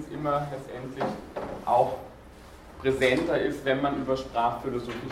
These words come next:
spricht. Die zweite Traditionslinie, von der wir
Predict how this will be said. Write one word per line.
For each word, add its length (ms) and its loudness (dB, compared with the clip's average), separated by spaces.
spricht. 260 -2
Die 80 -8
zweite 440 4
Traditionslinie, 960 0
von 200 -8
der 240 0
wir 260 2